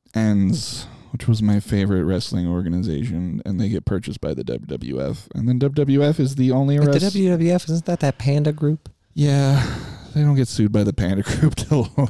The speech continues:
Speaker 1: later, but it leaves the W W E unchecked with no competition for about ten years. It's wild.
Speaker 2: Okay, well, we'll get back into that,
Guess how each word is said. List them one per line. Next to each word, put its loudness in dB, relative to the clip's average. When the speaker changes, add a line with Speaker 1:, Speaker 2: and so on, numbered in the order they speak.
Speaker 1:
later, 0
but 0
it 2
leaves 4
the 0
W 2
W 4
E 2
unchecked -2
with -4
no 0
competition -4
for -6
about -12
ten -8
years. -8
It's -16
wild. -6
Speaker 2:
Okay, 0
well, 0
we'll 0
get -4
back -2
into 0
that, -2